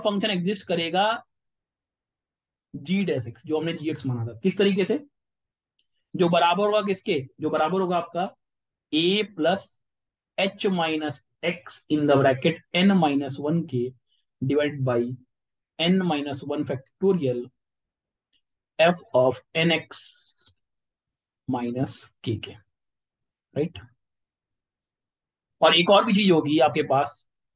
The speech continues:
कि जो function जी था उसकी value A equal to A plus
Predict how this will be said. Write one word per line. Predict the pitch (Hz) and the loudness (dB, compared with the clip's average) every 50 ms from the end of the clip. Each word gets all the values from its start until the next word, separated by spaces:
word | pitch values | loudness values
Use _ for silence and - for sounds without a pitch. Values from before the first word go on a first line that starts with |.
| _ _ _ _ _ _ _ _ _ _ _ _ _ _ _ - - | _ _ _ _ _ _ _ _ _ _ _ _ _ _ _ -12 -4
कि | - 190 190 202 190 | -2 0 0 2 2
जो | 214 196 | 0 0
function | - 180 170 180 185 - 214 214 196 | 2 2 0 0 0 0 0 0 0
जी | 170 170 190 220 226 202 | 0 0 0 0 0 2
था | 165 160 160 | 2 2 2
उसकी | 165 165 160 - 180 | 2 -2 -4 -4 -2
value | 175 175 180 170 | 0 2 0 0
A | 139 147 165 175 190 190 - | 0 -2 -2 -2 -2 -4 -8
equal | 196 - - 165 156 151 147 165 | -16 -10 -6 -4 -4 -4 -4 -6
to | 190 196 180 - - | -6 -6 -6 -6 -6
A | 160 160 170 | -6 -4 -2
plus | 175 165 165 | -2 -4 -4